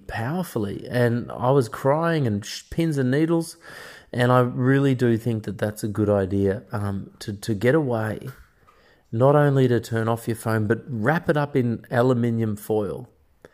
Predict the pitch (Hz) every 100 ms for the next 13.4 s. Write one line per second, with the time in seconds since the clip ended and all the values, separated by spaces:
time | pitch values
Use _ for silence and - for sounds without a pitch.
0 | _ - - _ - 107 107 - 160 156
1 | 151 135 - 123 117 117 110 104 98 101
2 | 101 104 98 - - - 107 92 120 131
3 | 120 104 - - 147 156 147 131 120 117
4 | 110 - - 180 - - - - 190 -
5 | 185 - - - 147 - - - - -
6 | - - 131 143 143 131 127 110 110 127
7 | 127 107 107 113 120 131 117 110 117 127
8 | 120 104 107 101 101 95 131 - 107 104
9 | 131 - 104 - - 127 _ _ - -
10 | _ - 113 113 107 107 - - _ _
11 | _ _ _ - - - 120 113 - -
12 | 151 143 131 - 123 113 110 107 107 104
13 | 104 101 107